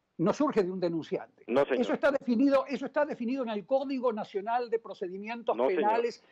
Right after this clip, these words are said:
Speaker 1: que define, escúcheme, que define lo que es una denuncia. Si la gente va al co-, al artículo doscientos veintitrés del Código de Nacional de Procedimientos Penales, no de China, de México, ahí va a encontrar usted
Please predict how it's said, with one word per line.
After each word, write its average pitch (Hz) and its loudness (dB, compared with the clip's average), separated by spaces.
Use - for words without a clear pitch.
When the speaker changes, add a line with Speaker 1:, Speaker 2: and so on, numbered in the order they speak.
Speaker 1:
que 214 4
define, 262 2
escúcheme, - -8
que 208 4
define 277 2
lo 226 0
que 233 -2
es 214 -2
una 233 0
denuncia. 254 0
Si - -4
la - 2
gente 311 2
va 262 2
al 254 0
co-, 262 2
al 202 2
artículo 214 0
doscientos 226 -2
veintitrés 202 0
del 165 -2
Código 220 2
de 170 -10
Nacional 175 -4
de 208 0
Procedimientos 185 -2
Penales, 208 -4
no 254 0
de 311 0
China, 311 0
de 185 2
México, 240 0
ahí 170 4
va 233 6
a 233 2
encontrar 240 2
usted 262 -2